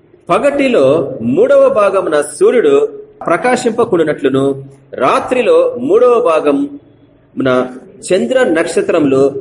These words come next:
ప్రకాశింపకుండునట్లును వాటిలో మూడవ భాగము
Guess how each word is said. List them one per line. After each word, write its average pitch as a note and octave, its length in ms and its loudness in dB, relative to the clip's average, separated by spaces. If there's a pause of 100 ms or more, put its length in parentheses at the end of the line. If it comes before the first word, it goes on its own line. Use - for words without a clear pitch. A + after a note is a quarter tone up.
(220)
ప్రకాశింపకుండునట్లును F3 1400 -2 (300)
వాటిలో D3 560 2
మూడవ F3 640 0
భాగము C3 600 0